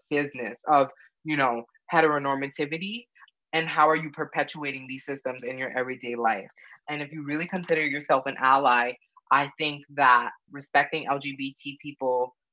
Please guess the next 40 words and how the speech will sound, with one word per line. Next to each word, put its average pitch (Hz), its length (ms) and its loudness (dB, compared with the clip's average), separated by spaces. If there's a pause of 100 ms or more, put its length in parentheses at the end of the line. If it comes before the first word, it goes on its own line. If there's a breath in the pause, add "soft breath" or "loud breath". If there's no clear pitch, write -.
(160)
extends 143 540 -4
beyond, 131 500 -2
you 135 100 -8
know, 117 140 -6
using 131 380 -10
right 117 200 -4
pronouns 143 640 2
and 120 220 -6 (460 loud breath)
trying 135 320 2
to 147 60 -12
be 135 160 -2
affirming 135 400 -2
by 139 120 -2
saying, 165 240 -10
"Oh 185 60 -2
my 185 180 0
gosh, 175 240 4
you 165 80 -12
look 165 180 -8
so 165 200 0
pretty 175 280 -2
today," 120 380 -2
to 139 120 -8
a 123 60 -4
trans 131 400 -6
person. 185 460 -2 (380 soft breath)
I 143 120 2
think 147 300 -6
it's 135 220 -2 (300)
doing 151 360 -4
the 135 100 -2
work 127 340 2
of 135 100 2 (100)
actually 135 400 -4
unlearning 127 600 -4 (280)
these 131 200 -14
systems, 160 600 -2 (380)
just 165 320 4 (280)
learning 156 500 2
that 127 300 6